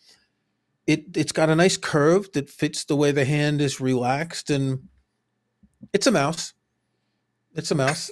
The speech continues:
Um, if, if, y-, you know, when you spend all day in front of a computer, these things matter. Uh, I saw, I saw on Twitter today,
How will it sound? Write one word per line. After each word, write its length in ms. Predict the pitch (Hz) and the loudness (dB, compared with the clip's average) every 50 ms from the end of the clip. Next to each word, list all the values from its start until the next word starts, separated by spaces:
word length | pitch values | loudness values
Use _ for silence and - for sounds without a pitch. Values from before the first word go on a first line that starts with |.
| - _ | -14 _
Um, 300 | 143 143 139 143 143 135 - | -4 -4 -2 -2 -4 -6 -4
if, 240 | - 147 151 - - - | -4 -4 -4 -4 -2 0
if, 220 | 160 180 175 - - - - - - _ - | 0 0 0 -4 -14 -20 -20 -20 -20 _ -4
y-, 140 | 370 - - | -4 -4 -2
you 160 | - 147 190 | 0 2 2
know, 120 | 202 233 - | 2 2 0
when 280 | - 156 180 180 170 | 0 2 2 2 2
you 120 | 170 196 180 | 2 0 -2
spend 260 | - - 156 139 147 | 0 0 2 2 4
all 160 | 160 196 240 | 2 2 2
day 140 | 254 247 240 | 2 0 0
in 80 | 233 | 0
front 180 | 214 - 233 220 | -2 -2 -4 -2
of 80 | 220 214 | -2 -2
a 60 | 208 | 0
computer, 460 | - 196 196 - 240 226 190 156 143 | 0 -2 0 0 0 2 2 2 2
these 280 | 139 143 151 160 - - | 2 2 0 0 0 0
things 260 | 185 175 175 165 156 | 2 2 2 0 0
matter. 460 | 151 147 170 185 156 92 87 - - _ - - - - _ _ _ | 0 2 2 2 0 -2 -4 -8 -14 _ -20 -20 -20 -20 _ _ _
Uh, 140 | 147 147 - - | -4 -4 0 4
I 120 | - 165 | 4 4
saw, 380 | 175 170 - 220 220 240 277 262 - _ - - - _ - | 4 6 6 8 8 8 6 4 0 _ -20 -20 -20 _ -2
I 60 | 156 | 0
saw 240 | 151 - 180 190 214 | 4 6 6 6 6
on 100 | 220 202 | 4 2
Twitter 260 | - - 165 147 135 | 4 4 4 4 4
today, 440 | - - 117 101 98 95 98 113 | 2 2 0 0 2 0 -2 -4